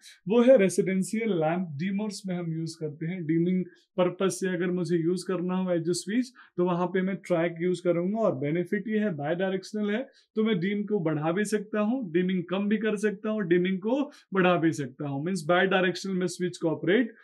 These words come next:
कर सकता हूँ जिससे मेरी जो light की illumination है वो बढ़ भी जाएगी और घट भी जाएगी। Similarly बच्चों heat control में मैं यूज़ करूंगा जहाँ पे मैं bidirectional mode में कभी heat बढ़ा भी सकता हूँ और कभी heat को घटा सकता हूँ क्योंकि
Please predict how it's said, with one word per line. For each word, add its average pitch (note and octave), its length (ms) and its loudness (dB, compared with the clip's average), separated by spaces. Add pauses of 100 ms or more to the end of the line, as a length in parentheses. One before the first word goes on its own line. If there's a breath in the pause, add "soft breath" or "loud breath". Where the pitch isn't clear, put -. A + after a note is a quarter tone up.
(140 loud breath)
कर G3+ 140 2
सकता F3 360 -2
हूँ F3+ 160 -2
जिससे E3+ 240 -2
मेरी F3 220 0
जो D#3+ 140 0
light E3+ 280 0
की F3 120 -2
illumination E3+ 560 0
है F3+ 60 -2
वो D#3+ 180 -2
बढ़ D3 160 -2
भी F#3 160 0
जाएगी F#3 320 -2
और B3+ 240 2 (260 loud breath)
घट D#3+ 220 0
भी D#3 160 4
जाएगी। C3+ 320 -4 (120)
Similarly A3 500 4
बच्चों A#3+ 300 2 (360 soft breath)
heat B3 280 0
control A3+ 500 2
में A#3 120 -6
मैं A3+ 180 -4
यूज़ A#3 220 -8
करूंगा A#3 380 0
जहाँ G3 300 0
पे G#3 160 2
मैं G#3 220 0 (400 loud breath)
bidirectional G#3 840 4
mode F#3+ 280 0
में F#3+ 180 -2
कभी F3+ 260 -4
heat D#3+ 300 -6
बढ़ा D#3 300 -2
भी G3+ 140 -2
सकता G3+ 340 -4
हूँ G#3+ 80 0
और G#3 80 -4
कभी F#3 260 -2
heat E3+ 240 -2
को B3 220 2 (340 loud breath)
घटा F3 280 2
सकता F3 340 -6
हूँ G3+ 140 -6
क्योंकि G3 220 -8